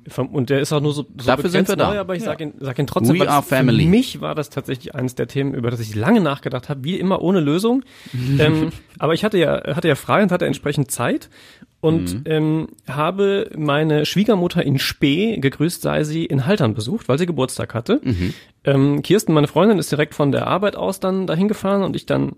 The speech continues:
Speaker 1: äh, von, von Essen aus und hab gedacht, okay, wenn sie mit dem Auto da ist, ist Quatsch, wenn ich mit dem Auto auch fahre und wir dann hinterher auf dem Rückweg mit zwei Autos von Haltern zurück nach Essen
Speaker 3: Ja.
Speaker 1: fahren.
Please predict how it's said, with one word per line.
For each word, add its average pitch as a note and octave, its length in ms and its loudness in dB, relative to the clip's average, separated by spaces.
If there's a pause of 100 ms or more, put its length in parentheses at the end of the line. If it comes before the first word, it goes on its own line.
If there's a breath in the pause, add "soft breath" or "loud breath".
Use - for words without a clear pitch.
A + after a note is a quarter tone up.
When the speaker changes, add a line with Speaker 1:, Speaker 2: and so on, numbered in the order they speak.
(140)
Speaker 1:
äh, - 180 -6
von, A#2+ 380 -2
von - 160 -6
Essen E3+ 260 2
aus A3 380 -2 (260 loud breath)
und - 60 -20
hab D3+ 100 -4
gedacht, D3 220 0
okay, G3 240 0
wenn C#3+ 100 4
sie D#3 80 2
mit E3 120 0
dem C3 60 -6
Auto F3+ 200 2
da E3+ 220 2
ist, - 220 -2 (360)
ist - 280 -8
Quatsch, - 320 -4
wenn C3 100 4
ich C3+ 140 -2
mit B2 80 0
dem - 20 -6
Auto B2+ 200 0
auch D#3 200 -2
fahre F3 260 0
und C3 120 -2
wir C3 40 0
dann B2+ 140 0
hinterher E3 420 2
auf C#3 60 -2
dem B2 80 0
Rückweg D#3+ 400 0
mit B2+ 160 -4
zwei F3 300 0
Autos B2+ 320 -2
von C3 200 -2
Haltern B2 280 0
zurück A#2+ 240 -4
nach B2 80 -4
Essen D#3+ 220 0
Speaker 3:
Ja. F#2 40 0
Speaker 1:
fahren. C3+ 240 2